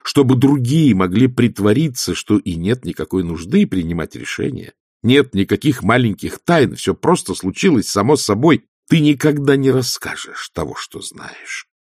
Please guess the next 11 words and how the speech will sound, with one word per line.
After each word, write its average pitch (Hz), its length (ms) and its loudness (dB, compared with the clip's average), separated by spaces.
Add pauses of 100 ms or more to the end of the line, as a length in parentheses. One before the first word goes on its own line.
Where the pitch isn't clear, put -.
(220)
и 104 140 2
ничего 135 440 2
не 98 120 -2
попросишь - 680 -8
взамен. - 460 -18 (960)
Матушка 156 360 -2
увидела, 110 460 2
что 87 200 -4
замок 104 460 -4
ярко 85 380 -10
освещён. - 720 -16